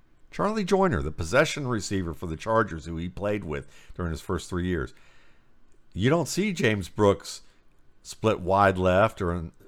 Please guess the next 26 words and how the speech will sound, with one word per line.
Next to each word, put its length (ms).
or 140
on 160
the 60
wing 500
or 340
in 120
the 60
backfield 600
here. 240
He's 320
actually 420
lined 300
up 140
at 100
wide 260
receiver 440
on 80
the 100
right 260
side 380
and 380
runs 360
a 100
curl 600
and 140
is 160